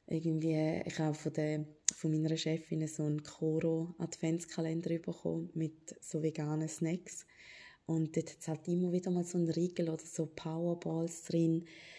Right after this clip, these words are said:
Aber ja, eigentlich, wenn ich ehrlich bin, stresst's mich momentan, dass ich so in dem Snacken rein bin. Weil es behindert mich wie ein bisschen beim Produktivsein. Ähm, auch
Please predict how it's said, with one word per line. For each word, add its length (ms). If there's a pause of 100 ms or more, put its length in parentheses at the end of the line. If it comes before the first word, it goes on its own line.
(360)
Aber 460 (220)
ja, 260
eigentlich, 400
wenn 120
ich 120
ehrlich 360
bin, 200 (240)
stresst's 680
mich 120
momentan, 640
dass 200
ich 80
so 120
in 120
dem 160
Snacken 540
rein 300
bin. 260 (460)
Weil 120
es 200
behindert 680
mich 380 (120)
wie 200
ein 60
bisschen 440
beim 220
Produktivsein. 1160 (800)
Ähm, 600 (440)
auch 640